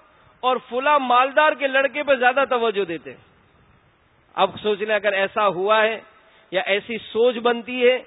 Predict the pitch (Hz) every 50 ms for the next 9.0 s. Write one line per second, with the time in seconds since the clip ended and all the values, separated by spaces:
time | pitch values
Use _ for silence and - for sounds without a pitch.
0 | _ - _ _ _ _ - 226 226 220 - - 226 180 220 240 - - - 277
1 | 247 302 294 262 277 269 269 277 285 285 240 269 254 202 220 220 220 - 208 180
2 | 170 170 160 156 151 139 143 143 131 - 131 120 110 110 113 110 - _ _ _
3 | _ _ _ _ _ 156 180 233 277 311 320 330 320 - - - 320 294 - 311
4 | 311 269 240 302 311 294 302 302 247 294 294 285 285 277 277 233 254 247 247 254
5 | 240 214 233 214 185 214 196 165 160 147 - 131 107 - - - - _ _ _
6 | _ _ _ _ _ _ _ _ _ _ _ _ _ _ _ _ _ _ _ _
7 | _ _ _ _ _ - 208 226 254 254 277 277 285 285 294 285 285 330 349 349
8 | 349 339 339 320 320 320 302 - 285 262 - - 285 262 233 247 208 - 196 165